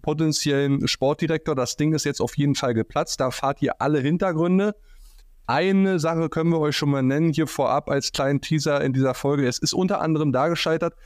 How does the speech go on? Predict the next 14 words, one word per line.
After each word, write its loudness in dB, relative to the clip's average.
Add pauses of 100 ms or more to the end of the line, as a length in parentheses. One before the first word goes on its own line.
(200)
dass -2
Sami 2
Khedira 0
eine 2
sichere -2
Zusage 0
haben 2
wollte, 0 (320)
dass -4
er 0
nach 0
der 0
E 0
M 2